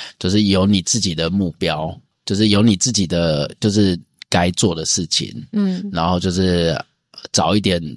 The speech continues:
Speaker 1: 离开，早一点再投胎这样子。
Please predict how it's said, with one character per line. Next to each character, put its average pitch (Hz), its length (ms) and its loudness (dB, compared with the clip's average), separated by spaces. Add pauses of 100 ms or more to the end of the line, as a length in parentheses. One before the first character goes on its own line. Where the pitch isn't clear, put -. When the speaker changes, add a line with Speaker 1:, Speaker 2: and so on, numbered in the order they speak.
(120)
Speaker 1:
离 82 220 -4
开， 92 260 -2
早 87 240 -4
一 95 40 -4
点 82 340 -6
再 82 160 -2
投 - 260 -12
胎 71 240 -6
这 80 100 -6
样 71 220 -6
子。 - 220 -10